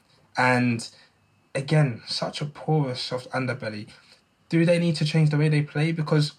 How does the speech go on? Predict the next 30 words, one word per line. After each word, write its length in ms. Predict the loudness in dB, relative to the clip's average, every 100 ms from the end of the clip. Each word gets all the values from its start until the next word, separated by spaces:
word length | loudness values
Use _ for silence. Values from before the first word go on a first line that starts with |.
| -8
they 140 | -2 -2
are 180 | -2
exciting, 500 | -4 -6 -4 -6 -6
they've 180 | -8 -4
got 200 | -4 -2
good 200 | -2 -2
players, 400 | 0 0 0 -4
but 320 | -2 0 0 -6 -20 -20 _ _ -20 -20 _ _ -6
once 300 | 0 2 2
they, 260 | 0 0 -4 _
once 160 | -4 -4
teams 320 | 0 2 2
penetrate, 560 | 0 0 0 -2 -8 -10 _ _
teams 240 | -8 -4
can 80 | -4
go 100 | -2
on 60 | -4
to 60 |
score 200 | -6 -10
two, 300 | -6 -2 -2
three, 260 | -4 -6 -6
four 300 | -4 -2 -2
against 340 | -2 -4 -6
them, 180 | -6 -4
and 220 | -4 -4 -10 -20 -20 -20
it's 100 | _ 0
really 100 | 2
difficult 340 | 2 -2 -6
to 80 | -6
see 380 | -2 -2 -2